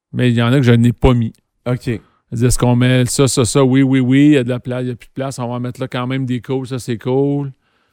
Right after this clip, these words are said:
Speaker 1: On met-tu lui ? Oui. On met-tu lui ? Non. Il est dangereux, je l'ai mis quand j'ai acheté l'édifice. Donc, c'est un des premiers posters qui est venu sur le mur.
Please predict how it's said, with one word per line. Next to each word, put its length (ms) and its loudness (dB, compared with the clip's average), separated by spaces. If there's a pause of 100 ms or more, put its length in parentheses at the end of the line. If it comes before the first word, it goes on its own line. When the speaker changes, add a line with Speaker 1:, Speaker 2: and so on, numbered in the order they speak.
(100)
Speaker 1:
On 100 -6
met-tu 320 -4
lui ? 220 4
Oui. 500 2 (400)
On 100 -2
met-tu 320 2
lui ? 420 4
Non. 260 -4 (1900)
Il 140 -8
est 40 -8
dangereux, 460 4
je 140 4
l'ai 160 6
mis 320 2 (840)
quand 140 0
j'ai 120 4
acheté 220 0
l'édifice. 540 2
Donc, 160 2
c'est 160 -2
un 140 2
des 120 4
premiers 360 2
posters 440 2
qui 120 0
est 20 2
venu 180 2
sur 200 -2
le 60 2
mur. 340 -2